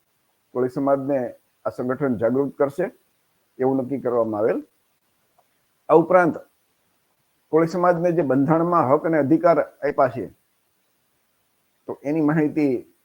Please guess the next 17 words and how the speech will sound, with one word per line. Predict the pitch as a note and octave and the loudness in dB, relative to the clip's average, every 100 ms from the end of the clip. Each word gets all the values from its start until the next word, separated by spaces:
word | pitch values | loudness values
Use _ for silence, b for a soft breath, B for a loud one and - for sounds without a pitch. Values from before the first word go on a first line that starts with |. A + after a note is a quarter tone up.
| _ _ _ _ _ - | _ _ _ _ _ -4
આપવાની | A#2+ B2+ B2+ C3 - _ _ G2 | -2 0 -2 -4 -10 _ _ -10
અને | C3 | -8
જ્યાં | A#2 D#3 D#3+ | -4 0 2
જ્યાં | D3+ D3+ A2+ - _ _ _ _ _ _ | 4 4 2 -8 _ _ _ _ _ _
અન્યાય | B2 C#3 D3+ D#3 | -4 -2 0 0
અને | D#3 | 0
અત્યાચાર | D3 C#3+ D#3+ D3 D3+ | 0 2 0 2 -2
થતા | D#3 C#3+ C#3+ | -2 4 6
હોય | B2 G2+ - _ _ _ _ _ | 6 2 -4 _ _ _ _ _
સમગ્ર | C3 C#3 C3+ | -6 -4 -4
કોળી | B2 C#3 C#3 | -4 -4 -4
સમાજ | C#3+ B2+ B2 | -4 -4 -4
ઉપર | A#2 A#2 A2 | -6 -6 -4
કે | A2+ | -6
પછાત | - A#2+ C#3 C3+ | -10 -8 -8 -8
સમાજ | C3 A#2+ G#2+ | -8 -6 -6
ઉપર, | G2 | -8